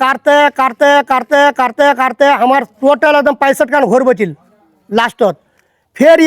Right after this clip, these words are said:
একবার লাস্টের দিন কোয়ারি হচ্ছে তো চালিশ খান ঘরে একেবারে কাটে দিছে. যেতেরই পাকা বাড়ি ছিল কাটে দিল, আমার কোনো অভিযোগ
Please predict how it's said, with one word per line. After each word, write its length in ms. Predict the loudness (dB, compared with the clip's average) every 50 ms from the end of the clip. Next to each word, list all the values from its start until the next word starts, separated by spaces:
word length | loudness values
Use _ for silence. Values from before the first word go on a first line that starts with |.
| 0
একবার 220 | 0 0 0 0 0 0
লাস্টের 260 | 0 -2 -2 -2 0 0
দিন 80 | 0 0 0
কোয়ারি 180 | 0 0 2 0 0
হচ্ছে 160 | 0 0 -2 -2
তো 40 | -2 -2 -2
চালিশ 240 | -4 -4 -4 -4 -4 -2
খান 120 | -2 0 0 2
ঘরে 120 | 2 2 2
একেবারে 260 | 0 0 -2 -2 -2 -2
কাটে 160 | -2 -2 -4 -4
দিছে. 180 | -6 -6 -8 -10 -10 -12 _ _ _ _ _ _ _ _ _ _
যেতেরই 380 | -2 0 0 0 0 0 -2 -2 -2 -4
পাকা 180 | -2 0 0 0 2
বাড়ি 140 | 0 0 0 -2
ছিল 100 | -2 -4 -4 -6
কাটে 180 | -4 -2 -2 0 2
দিল, 100 | 2 2 2
আমার 140 | 2 0 0 0
কোনো 120 | 0 0 2 2 2
অভিযোগ 260 | 2 0 0 0